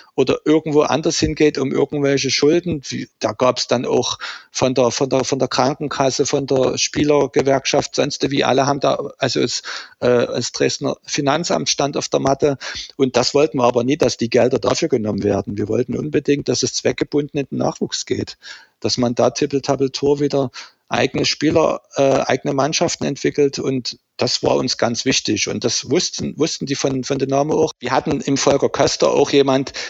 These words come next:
der uns da voll mit, äh, äh, unterstützt hat und wir waren dann wirklich auch so oder hatten so ein gutes Standing im Verein, dass wir dann auch immer nachvollziehen konnten,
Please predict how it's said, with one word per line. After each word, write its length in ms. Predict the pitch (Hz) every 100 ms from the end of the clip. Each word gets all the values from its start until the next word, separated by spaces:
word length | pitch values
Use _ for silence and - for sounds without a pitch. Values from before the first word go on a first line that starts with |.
| - -
der 400 | 120 120 117 -
uns 320 | 147 139 -
da 160 | 135 120
voll 280 | - 127 156
mit, 220 | 147 -
äh, 360 | 131 - 127
äh, 40 | 127
unterstützt 560 | - - - 165 - -
hat 220 | 127 -
und 440 | 127 123 117 - -
wir 180 | 123 117 _ _
waren 180 | 117 127
dann 200 | 127 110
wirklich 320 | 127 160 -
auch 360 | - 120 - - - - _
so 460 | - 110 120 165 -
oder 240 | 113 113
hatten 220 | 113 -
so 100 | 131
ein 80 | 135
gutes 320 | 135 135 - -
Standing 500 | - 127 123 147 -
im 140 | 135
Verein, 540 | - 117 107 123 139 - _ _ _ - - -
dass 300 | 127 110 -
wir 80 | 117
dann 160 | 113
auch 140 | 123 143
immer 160 | 120
nachvollziehen 640 | 113 117 - 113 - - 123
konnten, 440 | - 120 123 135